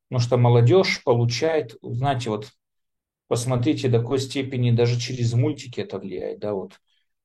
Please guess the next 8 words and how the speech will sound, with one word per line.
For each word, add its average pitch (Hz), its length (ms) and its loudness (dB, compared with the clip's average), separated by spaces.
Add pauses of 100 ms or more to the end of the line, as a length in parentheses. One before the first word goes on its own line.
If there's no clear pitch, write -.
недавно 120 640 2
вышла 117 360 4
новый 117 420 4
вариант 110 440 0
«Русалки», 143 520 0
где 104 480 -2
«Русалка» — 113 600 -4
негритянка. 101 720 -8